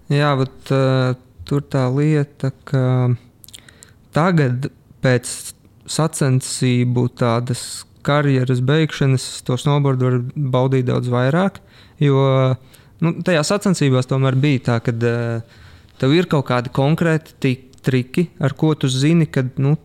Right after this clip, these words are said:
vot, ja es izdarīšu to, es varu attikt tur finālā vai vēl kaut ko. Un tad tu visu laiku ej un mēģini treniņos viņu atstrādāt, un varbūt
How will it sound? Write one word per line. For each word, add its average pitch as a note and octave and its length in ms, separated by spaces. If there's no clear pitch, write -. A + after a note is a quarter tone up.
vot, C3 280
ja B2 120
es B2+ 160
izdarīšu B2+ 400
to, C#3 220
es - 100
varu C3+ 160
attikt - 320
tur - 140
finālā A#2 580
vai B2 160
vēl A#2+ 200
kaut B2 200
ko. C3+ 160
Un C3 160
tad D3+ 160
tu D3 120
visu D#3 320
laiku C#3 720
ej F3+ 320
un C3+ 160
mēģini D3+ 480
treniņos D3+ 480
viņu C3 160
atstrādāt, C3 720
un C3 140
varbūt C3 420